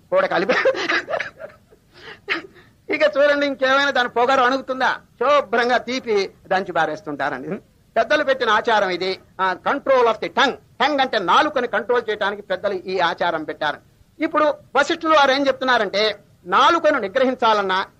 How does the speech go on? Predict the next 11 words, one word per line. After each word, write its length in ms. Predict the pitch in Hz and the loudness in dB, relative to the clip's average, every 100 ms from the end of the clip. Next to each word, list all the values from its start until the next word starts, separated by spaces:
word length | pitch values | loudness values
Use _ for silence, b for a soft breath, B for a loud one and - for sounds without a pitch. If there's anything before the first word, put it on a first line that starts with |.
| _ | _
ఇంకేదైనా, 640 | 214 240 233 240 269 262 220 - 190 | -6 -2 2 2 2 0 -2 -6 -16
ఉమ్, 120 | 196 - _ _ _ _ _ _ | -16 -16 _ _ _ _ _ _
ఇంద్రియములు 420 | 214 247 254 226 | -2 2 2 2
నిగ్రహించాలన్నా, 800 | 180 240 226 220 202 170 170 180 - _ _ | 0 0 0 2 0 0 0 -2 -4 _ _
ఉమ్, 220 | 208 202 196 | -10 -8 -10
దానికి 600 | _ _ 226 330 330 262 | _ _ 2 2 0 -8
ఇష్టము 500 | - 330 339 320 - _ _ _ 214 | -2 0 2 0 -2 _ _ _ 2
కానటువంటి, 760 | 330 381 339 339 311 302 277 - - | 4 4 2 0 2 -2 -4 -8 0
ఆ, 140 | 254 247 | 2 4
వస్తువులు 380 | 254 277 262 | 2 2 2
ఉన్నాయి, 240 | 226 214 | 2 -2